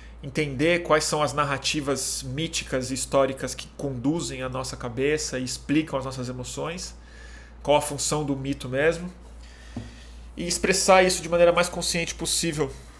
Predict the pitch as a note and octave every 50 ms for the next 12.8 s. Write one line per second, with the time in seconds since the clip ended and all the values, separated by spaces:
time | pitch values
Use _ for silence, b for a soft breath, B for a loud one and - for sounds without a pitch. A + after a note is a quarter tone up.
0 | B B B B - B2+ C3+ C#3+ C#3+ D#3+ D3 B2+ A#2+ C#3+ D#3 D3+ D3 C#3 C3+ C3+
1 | C#3+ D#3 E3 - - - D#3 C#3+ D3 C#3 - D#3+ E3 E3 - D3 - - E3 E3
2 | E3+ E3+ E3+ D#3+ D#3 - E3 D3+ - - - F#3 F#3+ F#3 F3+ - E3+ D3+ - D#3+
3 | - - - C#3+ C#3 B2+ A#2 A#2 D3+ E3 F#3 F3+ D#3 - B B B B B -
4 | - D3 D3+ - - - E3 F3 E3+ C#3+ C#3 - D3 C3+ A#2+ C3 C3+ D3+ E3+ F3+
5 | F3+ - - - B2 - B B B B B B B B B B B B B -
6 | - D#3 D3+ D3+ E3 E3+ E3+ - - - F3 F3 - E3+ E3+ E3 E3 C#3+ D3+ E3
7 | E3+ D#3+ C3 - - - C3+ - - D#3 D#3 C3+ - E3+ D#3+ - - D#3+ D#3+ E3+
8 | F3 - - E3+ D#3 D#3 D3 B2 A#2+ B2 A#2+ - - - - - - - - -
9 | - B B B B B B B B - - - C#3 C3 - - D#3+ E3 - D#3+
10 | D3 - - - C#3+ - - C#3+ C3+ - - D3+ D3+ D3 C#3 C3+ C3+ C3+ C3 -
11 | D3 C3 C3 C3 C#3+ E3 E3 - D3 C#3+ C#3+ C3 D#3 D3 - D#3+ D3+ - - D3+
12 | D#3 E3 D#3+ - - E3 D#3 C#3+ C3+ C3 C3 B2+ B2 A#2 A#2